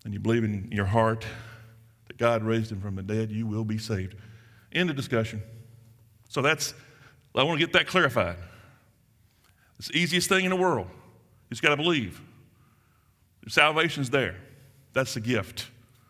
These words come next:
After that, then what we're gonna do? You know,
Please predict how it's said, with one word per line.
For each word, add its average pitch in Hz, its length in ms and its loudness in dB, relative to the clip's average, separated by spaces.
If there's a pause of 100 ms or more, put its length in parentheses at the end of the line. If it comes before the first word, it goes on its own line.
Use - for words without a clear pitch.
(1600)
After 143 280 2
that, 180 340 4 (2250)
then 180 180 2
what 139 140 -2
we're 135 40 0
gonna 127 140 0
do? 110 180 0 (4000)
You 165 100 0
know, 170 140 0